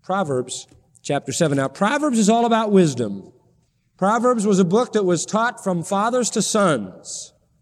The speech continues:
And father, you can do no greater favor for your son than to teach him Proverbs. Proverbs is all about wisdom.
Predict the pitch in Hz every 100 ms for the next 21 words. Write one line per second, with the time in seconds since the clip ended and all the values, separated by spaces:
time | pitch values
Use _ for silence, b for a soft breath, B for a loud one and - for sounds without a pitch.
0 | - 139 139 - 185 208 226 202 190 175
1 | 165 165 165 190 185 214 214 214 196 185
2 | 185 185 175 160 156 151 214 196 127 101
3 | 104 - _ _ - 160 160 151 - 220
4 | - 135 123 143 175 160 107 90 90 -
5 | - - _ _ _ _ _ - 196 240
6 | 262 233 190 208 226 226 214 220 190 180
7 | 127 95